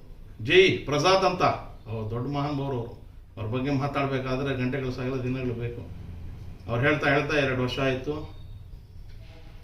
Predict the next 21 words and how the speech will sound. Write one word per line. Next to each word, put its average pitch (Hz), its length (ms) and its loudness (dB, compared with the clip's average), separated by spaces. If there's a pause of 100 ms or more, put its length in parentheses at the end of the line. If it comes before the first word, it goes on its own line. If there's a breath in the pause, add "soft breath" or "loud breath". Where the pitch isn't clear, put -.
(120)
ಅದೇ 202 240 8
ರೀತಿ 190 640 8 (580)
ಉರ್ದು 190 220 4
ಸ್ಕೂಲ್ 214 240 2
ರೋಡ್ 196 180 6
ಹೇಳಿದೆ, 190 420 6 (380)
ಅದನ್ನು 165 260 -2
ಏನ್ 185 180 0
ಮಾಡಿಲ್ಲ. 180 300 -2 (600 loud breath)
ಅಟ್ಲೀಸ್ಟ್ 214 380 4
ಸಾಕಾಗ್ಬಿಡ್ತು 220 640 4
ನಮ್ಗೆ, 131 340 2
ನೀವ್ 120 220 2
ಮಾಡದೇ 220 320 12
ಇದ್ರು 202 180 8
ಹೋಗ್ಲಿ, 208 400 8
ಅಟ್ಲೀಸ್ಟ್ 180 680 2
ಆ - 20 -4
ಗುಣಿಗಳು 202 400 4
ಎಲ್ಲೆಲ್ಲ 180 300 6
ಐತೆ 160 480 0